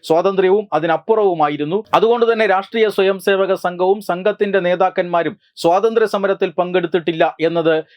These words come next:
എന്ന വാദം, ആ, വസ്തുതകൾക്ക് നിരക്കുന്നതല്ല, മാത്രമല്ല തെളിവുകൾ കൊണ്ട് ഖണ്ഡിക്കാവുന്നതുമാണ്. രാഷ്ട്രീയ സ്വയംസേവക സംഘത്തിന്റെ ഒരു പ്രവർത്തന രീതി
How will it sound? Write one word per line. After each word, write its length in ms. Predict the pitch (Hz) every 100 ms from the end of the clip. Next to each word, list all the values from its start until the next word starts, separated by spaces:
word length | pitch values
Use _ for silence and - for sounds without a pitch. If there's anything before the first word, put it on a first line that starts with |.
| 156
എന്ന 160 | 165
വാദം, 500 | 175 165 175 180 156 - _ 147
ആ, 100 | 143
വസ്തുതകൾക്ക് 760 | 160 165 226 220 208 190 175
നിരക്കുന്നതല്ല, 760 | 165 165 185 170 151 147 196 -
മാത്രമല്ല 460 | 165 180 185 175 170
തെളിവുകൾ 500 | 175 180 196 190 180
കൊണ്ട് 400 | 170 170 165 156 _ -
ഖണ്ഡിക്കാവുന്നതുമാണ്. 880 | 175 202 196 180 165 156 151 143 117 - _ - 180
രാഷ്ട്രീയ 320 | 208 254 254
സ്വയംസേവക 600 | 226 214 208 214 202 202
സംഘത്തിന്റെ 560 | 190 185 196 190 180 180
ഒരു 140 | 175
പ്രവർത്തന 600 | 156 170 185 185 208 180
രീതി 400 | 165 196 170 104